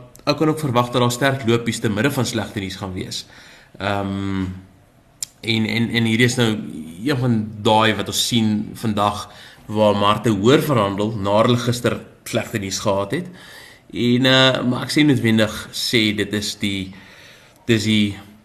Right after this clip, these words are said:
die voortsetting van 'n baie groot bullmark nie. Ek dink, ek dink definitief die mark se,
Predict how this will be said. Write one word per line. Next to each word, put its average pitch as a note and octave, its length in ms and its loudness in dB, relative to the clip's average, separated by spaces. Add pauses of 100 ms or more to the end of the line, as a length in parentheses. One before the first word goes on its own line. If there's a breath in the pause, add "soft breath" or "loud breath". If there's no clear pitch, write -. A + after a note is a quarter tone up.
(200)
die G#2+ 120 -2
voortsetting A#2+ 1400 0 (200 loud breath)
van A#2 220 0
'n G2+ 80 0
baie G2+ 160 2
groot G2 260 -4
bullmark A2+ 480 4
nie. - 140 -12
Ek F#2+ 140 -12
dink, A2+ 260 0
ek B2 140 -4
dink B2 200 2
definitief A#2 440 2
die G#2+ 120 0
mark G2 380 -4
se, F#2 340 -2